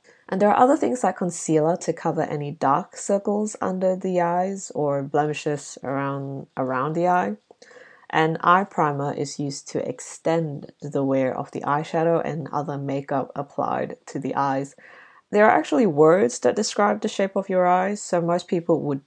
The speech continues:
just, uh, describe eyes as either big or small, and then refer to their eye color or something. Now, I won't go into the details of the different eye shapes, but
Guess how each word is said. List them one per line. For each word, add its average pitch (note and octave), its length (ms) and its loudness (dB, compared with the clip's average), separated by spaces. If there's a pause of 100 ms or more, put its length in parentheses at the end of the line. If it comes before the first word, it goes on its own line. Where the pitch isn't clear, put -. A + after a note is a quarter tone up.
just, - 560 -4 (240)
uh, C3+ 280 -2
describe C#3+ 520 2
eyes C#3 340 4
as C#3 160 -6
either C#3 240 -4
big C3+ 300 -2
or D3 60 -6
small, G#3+ 640 0 (400)
and E3 180 0
then F3 240 4
refer D#3+ 400 2
to C#3+ 300 -6
their C3+ 480 0
eye A#2 200 0
color D#3 580 -2
or D#3 120 -8
something. D#3 500 -4
Now, D#3 200 0
I E3 40 4
won't F#3 200 2
go F3 160 6
into E3+ 200 0
the C#3+ 120 -2
details C3+ 560 -2
of C3+ 100 -8
the - 120 -6
different B2+ 440 -6
eye A#2+ 240 -2
shapes, D3+ 400 -4
but - 320 -4